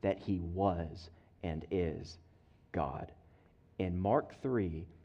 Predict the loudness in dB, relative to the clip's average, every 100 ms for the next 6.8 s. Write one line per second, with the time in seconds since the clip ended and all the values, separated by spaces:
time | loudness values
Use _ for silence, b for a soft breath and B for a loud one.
0 | -4 0 2 2 -2 -6 -2 0 0 0
1 | 2 2 2 0 -2 -4 -6 -6 -8 b
2 | b -4 -2 -4 -6 2 2 4 2 0
3 | -2 -4 -2 -4 -2 -2 0 0 0 0
4 | 0 -2 -6 b b b b -4 -4 -4
5 | 0 2 4 0 -4 -4 -4 -2 -4 -2
6 | -6 -6 -2 0 2 2 2